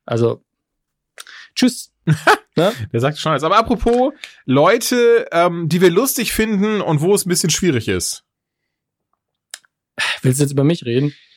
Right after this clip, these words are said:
Speaker 2: Dominik Hammes hat neunzehn Hunden, nein, Quatsch, ähm, <laughs> wir haben vor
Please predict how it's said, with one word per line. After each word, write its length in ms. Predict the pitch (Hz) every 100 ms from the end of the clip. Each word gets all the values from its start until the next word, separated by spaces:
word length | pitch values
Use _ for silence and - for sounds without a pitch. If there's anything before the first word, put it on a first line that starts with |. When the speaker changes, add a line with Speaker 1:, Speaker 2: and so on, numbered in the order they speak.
| _ -
Speaker 2:
Dominik 440 | 208 285 302 180
Hammes 420 | 208 202 117 -
hat 320 | 208 226 - 214
neunzehn 420 | 175 196 240 240 208
Hunden, 160 | 220
nein, 120 | 151 123
Quatsch, 220 | 135 -
ähm, 540 | 147 147 147 147 147 147 _ - - _ - -
<laughs> 520 | - - - 453 -
wir 240 | 147 226
haben 680 | 220 220 202 208 214 220 226
vor 800 | - - 160 156 156 151 147 147